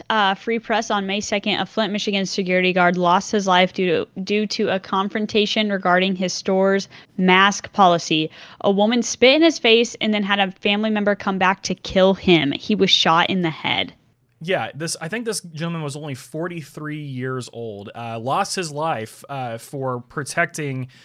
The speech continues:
Speaker 2: or not protecting, but for basically saying, "Hey, can you put a mask on?" Uh, he, he worked at a Family Dollar up in Flint, Michigan, and he died because of it. That, that is literally how insane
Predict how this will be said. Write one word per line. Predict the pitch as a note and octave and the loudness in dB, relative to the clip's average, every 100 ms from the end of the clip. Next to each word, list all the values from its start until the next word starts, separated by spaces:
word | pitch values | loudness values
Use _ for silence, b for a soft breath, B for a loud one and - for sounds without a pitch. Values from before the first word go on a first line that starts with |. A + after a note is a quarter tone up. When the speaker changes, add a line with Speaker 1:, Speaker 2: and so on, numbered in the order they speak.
| b b | b b
Speaker 2:
or | D3+ | -2
not | D#3 - | -2 -4
protecting, | C#3 D#3 C#3+ C3+ | -4 -4 -4 -4
but | C3 | -6
for | B2+ C#3 C3 | -6 -6 -6
basically | A#2+ C#3 C#3 C#3 C#3 B2+ C3 | -4 -6 -6 -8 -8 -8 -10
saying, | - - C3+ B2 | -10 -10 -8 -8
"Hey, | D3 C#3+ B2 | -6 -6 -6
can | C3+ | -8
you | B2+ | -8
put | B2+ | -8
a | B2 | -6
mask | B2 C3+ - | -4 -4 -6
on?" | A2 A2 G2+ - b b | -10 -10 -14 -18 b b
Uh, | G#2+ A2 | -10 -8
he, | A2+ D#3 | -8 -8
he | C#3+ | -6
worked | C#3+ D#3+ D3 | -4 -4 -4
at | C#3 | -6
a | |
Family | B2+ C#3+ D3+ C#3+ | -6 -6 -6 -6
Dollar | C3 C3 C3+ B2 C3 | -4 -2 -2 -6 -8
up | B2+ | -10
in | C3 A#2+ | -10 -12
Flint, | - C3+ | -12 -12
Michigan, | B2+ B2 B2 A2+ A2 A#2 | -10 -10 -10 -10 -12 -14
and | A2 G#2+ G#2+ | -14 -14 -14
he | A#2+ | -10
died | A#2+ A#2 F#2+ F#2+ | -8 -8 -12 -16
because | B2 A2 A2 G#2 | -16 -14 -14 -14
of | F#2 | -16
it. | F#2+ - | -18 -10
That, | C#3+ D3+ | -6 -4
that | D3+ F3+ | -4 -2
is | E3 | -4
literally | C#3+ D#3+ D#3+ D3 C3 B2 b b b b | -4 -4 -2 -4 -6 -8 b b b b
how | - E3 F3 | 0 2 2
insane | D3+ - - D3+ D3 C#3 A#2+ | -2 -2 -2 -2 -2 -4 -6